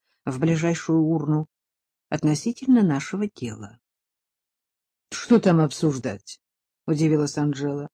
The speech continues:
«Разве от нас ещё что-то требуется? Маш, ну почему ты молчишь?» В самом деле,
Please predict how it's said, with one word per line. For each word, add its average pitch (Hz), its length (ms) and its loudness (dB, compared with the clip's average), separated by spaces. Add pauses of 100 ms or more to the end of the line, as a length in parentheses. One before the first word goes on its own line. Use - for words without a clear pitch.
(400)
«Разве 190 340 4
от 175 100 0
нас 185 200 2
ещё 185 540 4
что-то 247 360 -2
требуется? 127 720 -4 (200)
Маш, 196 520 4 (480)
ну 233 80 4
почему 370 220 4
ты 311 80 6
молчишь?» 226 640 2 (1160)
В - 60 -18
самом 196 300 0
деле, 117 300 -8